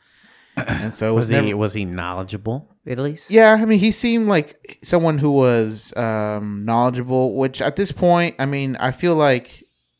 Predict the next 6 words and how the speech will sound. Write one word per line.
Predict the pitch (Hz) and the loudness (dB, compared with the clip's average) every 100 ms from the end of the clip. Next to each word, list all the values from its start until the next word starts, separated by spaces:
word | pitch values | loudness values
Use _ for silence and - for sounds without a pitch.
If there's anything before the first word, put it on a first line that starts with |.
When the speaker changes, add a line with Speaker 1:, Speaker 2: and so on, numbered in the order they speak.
| _ _ _ _ _ _ - | _ _ _ _ _ _ -18
Speaker 1:
we | 104 135 | -6 -2
are | 147 | 0
gonna | 147 131 | 0 -2
look | 113 120 117 104 | -2 -2 -4 -4
back | 101 110 123 - _ _ _ _ _ _ _ _ _ _ - | -2 -2 -4 -10 _ _ _ _ _ _ _ _ _ _ -10
and | 117 113 110 107 104 101 95 | -6 -4 -4 -6 -8 -10 -12